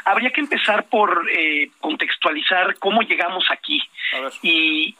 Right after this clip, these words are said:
Speaker 1: y yo creo que un, un buen punto de partida es, eh,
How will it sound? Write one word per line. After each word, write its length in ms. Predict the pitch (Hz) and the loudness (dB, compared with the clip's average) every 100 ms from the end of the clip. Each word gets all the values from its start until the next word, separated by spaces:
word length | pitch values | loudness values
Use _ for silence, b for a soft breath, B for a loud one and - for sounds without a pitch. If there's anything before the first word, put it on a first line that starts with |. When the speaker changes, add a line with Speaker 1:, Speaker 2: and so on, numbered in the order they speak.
| - | -6
Speaker 1:
y 280 | 180 180 160 | -2 0 0
yo 140 | 208 | 0
creo 180 | 233 226 | -2 0
que 140 | 208 | 0
un, 220 | 190 202 233 | 0 -4 -6
un 220 | 196 202 | -6 -4
buen 160 | 202 | -4
punto 240 | 208 208 208 | -4 -2 0
de 80 | 185 | 0
partida 420 | 147 - 175 180 | -4 -4 0 0
es, 80 | 180 - | -2 -6
eh, 340 | 170 156 143 | -4 -2 -4